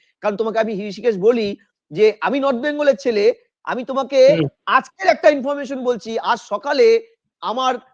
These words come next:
Speaker 1: মেয়ে যে স্কুলে, উত্তরবঙ্গের শিলিগুড়িতে একটা কনভেন্ট স্কুলে পড়তো, সেই স্কুলের একজন মাননীয় শিক্ষক কার্যত বিনা চিকিৎসায় অল্প বয়সে হার্ট অ্যাটাকে মারা গেছে, কারণ ডাক্তার নেই। শিলিগুড়ির মতন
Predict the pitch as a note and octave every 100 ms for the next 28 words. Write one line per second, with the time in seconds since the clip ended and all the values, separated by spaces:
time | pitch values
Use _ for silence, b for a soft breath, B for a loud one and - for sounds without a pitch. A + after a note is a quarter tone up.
0 | _ D#3 F#3+ C4 G3 B3+ - A#3+ B3 A3+
1 | G#3 - A3+ A3 A3+ A3+ G#3+ - _ _
2 | G#3+ A3+ A3+ A3+ A#3 A3+ G3+ A3+ A#3 A#3
3 | G3 A3+ G#3+ G3+ F#3+ G#3 G#3+ G3+ G#3+ G#3
4 | F3+ E3 F#3 E3 F#3 F#3+ F#3 - B3 -
5 | F3+ - _ - G3+ G3+ B3 F#3 B3 E4
6 | D#4+ D4+ D4 - C4+ B3+ B3 B3 A#3+ G#3
7 | G3+ G#3 A3+ G3 G3 G3+ F#3+ F#3 F#3 B3+
8 | G3 G3 G3 - A#3+ A3 A#3+ G#3 _ _
9 | - C#4 D4 D#4 D4+ C#4 C4+ B3+ A#3